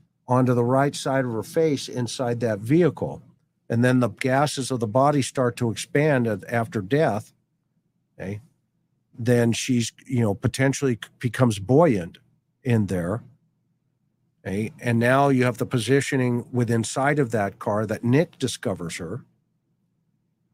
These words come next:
okay, and then from that point, you now have a secondary, you have a now, another problem, because now they re-flip the vehicle over,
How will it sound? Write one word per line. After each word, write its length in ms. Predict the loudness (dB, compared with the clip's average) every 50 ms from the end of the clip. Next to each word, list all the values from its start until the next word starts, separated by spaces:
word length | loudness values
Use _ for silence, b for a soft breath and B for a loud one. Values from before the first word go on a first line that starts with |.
| _ _ _ _ -20
okay, 240 | -18 -14 -14 -14 -14 -14 -18 _ _ _ _ _ _ _ _ _ _ _ _ _
and 160 | -2 0 2 4
then 180 | 4 2 2
from 240 | 0 0 -2 0 2
that 320 | 2 4 4 2 2 -2
point, 440 | -2 -2 0 0 0 0 -2 -4 -8 -10 -16 -20 _ _ _ _ _ _ _ _ _ _ _ _ _ _ _ _ _ _ _ _ _ _ _ _ _
you 140 | 2 4 4
now 200 | 6 6 4 4
have 180 | 4 2 2 0
a 40 | -2
secondary, 640 | -2 -2 -4 -4 -2 0 0 2 2 2 0 2 2
you 140 | 2 2
have 160 | 2 2 0 0
a 20 |
now, 340 | 0 2 2 2 0 0 0 0
another 380 | 2 4 4 4 4 4 2
problem, 520 | 0 -2 -2 -2 -2 -2 -4 -6 -6 -6 -6
because 420 | -6 -8 -4 -2 -2 -2 -2 -2
now 400 | -2 -2 2 2 2 2 2 -2 b b b b b b
they 360 | -6 -2 -2 0 2 2 2
re-flip 1400 | 0 0 0 2 2 4 4 4 2 2 0 -2 -6 _ _ _ _ _ _ _ -18 -6 -2 0 2 2 0 -2 -4
the 100 | -4 -2
vehicle 560 | 0 0 0 0 -2 -2 -4 -6 -6 -6 -4 -2
over, 480 | 0 2 2 2 0 -2 -4 -6 -8